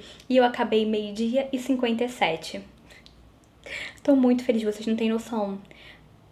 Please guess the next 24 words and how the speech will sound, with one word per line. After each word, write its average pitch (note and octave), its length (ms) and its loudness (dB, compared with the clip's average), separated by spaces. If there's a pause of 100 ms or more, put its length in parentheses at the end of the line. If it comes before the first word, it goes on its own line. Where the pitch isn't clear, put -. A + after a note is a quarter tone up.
(300)
do A#3 100 4
milagre B3 520 6
que A3+ 160 -2
isso A3+ 180 -2
é, G3 80 6
porque G#3 260 -4
normalmente A#3 400 0
eu B3+ 60 2
falo A3+ 220 2
que A3+ 80 -6
eu - 20 -6
vou A3+ 100 0
acabar, A3 400 2
ai, D#4+ 280 0
uma D#4+ 120 2
hora D#4 160 4
da D#4+ 120 2
tarde. G#3 440 2 (320)
Eu B3 180 8
termino B3+ 520 2 (180)
cinco. F#3+ 600 -2 (320)
Então, B3 360 -2
isso A#3+ 160 -6
daqui, A#3+ 480 -2